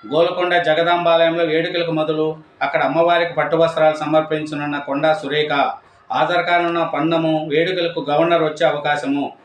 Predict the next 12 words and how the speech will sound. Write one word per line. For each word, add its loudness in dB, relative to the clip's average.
ఆలయ 2
కమిటీ, 0
కమిటీలకు 0
చెక్కులు 0
పంపిణీ 0
చేసిన -4
మంత్రి -2
సురేఖ. 0
ఉత్సవాల 2
ప్రచారం 2
పోస్టరు, -2
క్యాలెండరు, 0